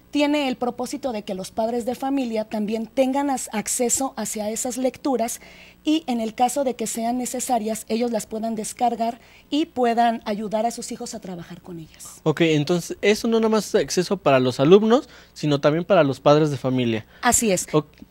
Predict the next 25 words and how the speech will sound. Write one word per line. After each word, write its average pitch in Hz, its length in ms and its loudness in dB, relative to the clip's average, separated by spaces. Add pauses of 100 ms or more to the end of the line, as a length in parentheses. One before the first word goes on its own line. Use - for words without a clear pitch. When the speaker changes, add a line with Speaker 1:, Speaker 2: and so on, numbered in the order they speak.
Speaker 2:
ok, - 180 -4
Speaker 1:
El 185 60 6
Speaker 2:
adelante. 247 160 8
Speaker 1:
propósito 277 540 4
es 247 160 -6
mantener 233 400 0
a 240 80 4
los 226 140 -4
padres 214 360 -2
informados 202 580 -2
acerca 208 380 -4
de 196 160 -8 (120)
cuáles 233 340 2
son 226 160 -4
las 226 160 -2
actividades 208 640 -8
que 208 100 -12
se 190 100 -10
están 185 300 -6
realizando 190 640 -8
dentro 180 420 -4
de 170 120 -10
la 170 60 -12
escuela. - 540 -16
Speaker 2:
Ok, 156 220 2